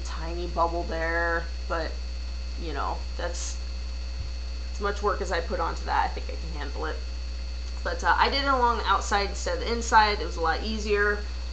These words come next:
Um, the other type that I had just was, uh, more like, almost like a plastic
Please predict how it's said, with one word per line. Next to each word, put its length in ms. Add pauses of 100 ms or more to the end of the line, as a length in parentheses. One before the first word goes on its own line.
(300)
Um, 320 (520)
the 100
other 340
type 300
that 100
I 80
had 400
just 200 (380)
was, 280
uh, 320 (540)
more 120
like, 180 (240)
almost 200
like 120
a 40
plastic 680